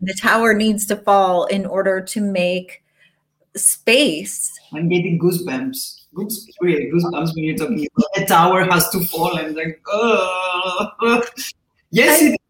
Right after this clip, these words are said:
Speaker 2: it's true. I'm
Speaker 1: But
Speaker 2: s-
Speaker 1: we're seeing it happen, and it's not necessarily a bad thing. It's just shedding the, the things that we don't need any longer in order to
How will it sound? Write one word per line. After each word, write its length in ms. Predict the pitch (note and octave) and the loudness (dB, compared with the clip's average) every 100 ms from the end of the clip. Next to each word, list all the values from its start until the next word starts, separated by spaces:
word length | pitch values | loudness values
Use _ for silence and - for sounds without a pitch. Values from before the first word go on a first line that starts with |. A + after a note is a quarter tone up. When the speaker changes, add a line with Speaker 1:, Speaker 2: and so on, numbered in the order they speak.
| _ - | _ -12
Speaker 2:
it's 220 | - - | -4 -4
true. 360 | G3 E3+ D3 - _ _ _ - | -2 -2 -4 -10 _ _ _ -8
I'm 60 | - | 0
Speaker 1:
But 100 | G#3+ | 2
Speaker 2:
s- 100 | - | 2
Speaker 1:
we're 100 | E4+ F#4 - | 0 -2 -4
seeing 240 | G#4 B4 A4+ | -2 -2 -2
it 200 | - C4+ | -4 -4
happen, 460 | F4 - D4+ C4 | -6 -4 0 0
and 240 | A#3+ A#3+ C4+ | 0 2 2
it's 240 | C4+ - | 0 0
not 480 | B3 C4+ E4 - A#3 | 2 2 -2 -6 -4
necessarily 720 | C4 C4+ C4+ - C4+ B3+ A#3+ | -4 -4 -4 0 2 2 2
a 60 | G#3 | 0
bad 380 | G#3+ G3+ G3+ - | 0 0 0 -2
thing. 300 | B3 C#4+ G#3+ | -2 -2 -2
It's 280 | G3 F#3+ - | -6 -8 -8
just 420 | A3 - - - | -6 -8 -12 -12
shedding 560 | - A3+ A#3 A3+ G#3+ G#3 | -8 -4 0 0 0 2
the, 300 | G#3 F#3+ F#3 | 4 2 2
the 400 | G#3+ G3 F#3 F3+ - - - _ _ - | 4 4 4 -2 -14 -20 -20 _ _ 0
things 280 | A#3+ A#3 A3+ | 2 4 2
that 140 | G#3 | 0
we 100 | G#3+ | 0
don't 260 | G#3 F3+ F3+ | 0 -2 -4
need 320 | F3+ G3 G#3+ | -4 -4 -6
any 240 | E3 E3 | -10 -12
longer 580 | E3 E3+ E3+ E3 E3+ E3+ - | -12 -12 -10 -6 -4 -4 -4
in 160 | F#3 | -4
order 300 | F3 - F#3 F#3 | -2 -4 -4 -6
to 140 | - | -12